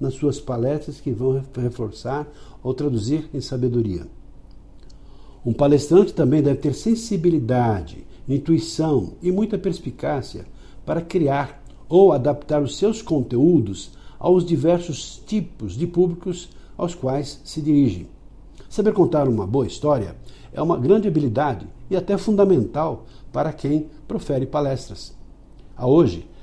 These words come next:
hum, plenamente difundido o conceito de storytelling, que tem a ver com saber contar uma boa história, com a criação de, do protagonista,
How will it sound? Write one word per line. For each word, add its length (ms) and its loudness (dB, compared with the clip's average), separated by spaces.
hum, 420 0
plenamente 380 6
difundido 500 0
o 40 -10
conceito 500 0
de 80 -8
storytelling, 880 -2
que 240 -4
tem 220 6
a 60 4
ver 180 6
com 160 10
saber 360 0
contar 300 4
uma 120 4
boa 160 0
história, 600 0
com 100 -2
a 60 2
criação 680 0
de, 100 0
do 160 -2
protagonista, 1120 2